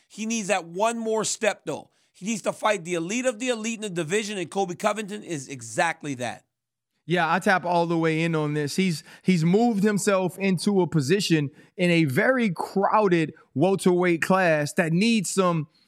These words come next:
Speaker 2: some blood to add into that top five that we've seen kind of rotate through.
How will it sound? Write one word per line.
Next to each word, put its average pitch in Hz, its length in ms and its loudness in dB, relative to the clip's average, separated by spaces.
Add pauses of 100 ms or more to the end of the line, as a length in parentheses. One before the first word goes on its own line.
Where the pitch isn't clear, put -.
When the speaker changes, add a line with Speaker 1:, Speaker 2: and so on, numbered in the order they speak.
Speaker 2:
some 180 260 0
blood 180 420 2
to 175 120 2
add 185 280 2
into 180 320 2
that 165 260 0
top 190 260 0
five 180 460 2
that 160 160 0
we've 165 300 0
seen 202 480 2 (240)
kind 180 280 4
of 156 140 2
rotate 165 640 2
through. 185 300 2